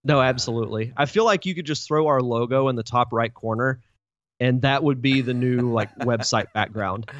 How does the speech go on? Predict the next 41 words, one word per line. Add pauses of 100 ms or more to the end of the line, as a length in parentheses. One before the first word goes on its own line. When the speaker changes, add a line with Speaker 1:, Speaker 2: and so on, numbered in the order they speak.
(140)
Speaker 1:
That
would
be
Speaker 2:
Oh,
that
would
be
Speaker 1:
amazing.
Speaker 2:
awesome.
I'm
saving
this
right
now. (400)
Uh,
it's (300)
this
lady,
she's (600)
at
a,
um,
what
looks
to
be,
I
don't
even
know
what
kind
of
computer
this
is.
It
looks
like
an
old